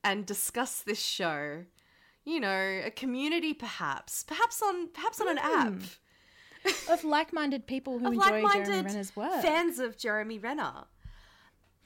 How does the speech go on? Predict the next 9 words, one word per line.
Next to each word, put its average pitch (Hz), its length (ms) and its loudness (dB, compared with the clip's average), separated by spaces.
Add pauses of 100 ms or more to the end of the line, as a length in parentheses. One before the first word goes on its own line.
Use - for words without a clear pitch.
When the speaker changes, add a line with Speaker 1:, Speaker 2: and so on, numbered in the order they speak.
(180)
Speaker 1:
That 269 400 0
Speaker 2:
Damn. 196 280 -2
Speaker 1:
he, 220 380 -6
he 294 300 -6
is 311 160 -6
such - 340 -10
a 185 80 -18
weird 175 320 -20
guy. - 400 -14